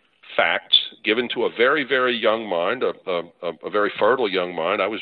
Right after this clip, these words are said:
blessed with a pretty decent intellect by Yahweh, and I took it to heart. But like I said, I'm more than happy to help anyone else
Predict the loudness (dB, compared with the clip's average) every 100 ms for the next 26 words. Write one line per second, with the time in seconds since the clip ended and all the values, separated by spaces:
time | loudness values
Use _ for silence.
0 | -2 -2 -2 -6 -12 -10 -8 -6 -6 -4
1 | -2 0 2 2 2 2 0 2 0 0
2 | 0 -2 -4 -18 -20 -20 -20 _ 0 2
3 | 2 0 0 -4 -6 -8 -4 -4 -6 _
4 | -20 _ _ _ 0 0 2 -2 0 2
5 | 4 4 2 0 -2 -2 -2 -2 -2 -2
6 | -4 -4 -2 -4 -4 -2 -2